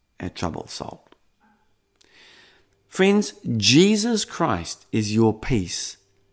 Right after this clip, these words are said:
not the circumstances. So if you'll do this fourth kind of praying at lunchtime, you'll find in the afternoon it's gonna go a whole bunch better because you stopped just for a minute in the middle of the day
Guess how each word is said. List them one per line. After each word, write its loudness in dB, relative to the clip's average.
not 0
the -4
circumstances. -10
So 4
if 4
you'll 6
do 4
this 0
fourth 4
kind -4
of -2
praying 0
at -6
lunchtime, -4
you'll 4
find 4
in 2
the 4
afternoon 2
it's -16
gonna -4
go -4
a -8
whole 0
bunch -2
better -2
because 2
you 0
stopped 4
just 4
for 2
a 4
minute 4
in 4
the 6
middle 6
of 4
the 2
day 2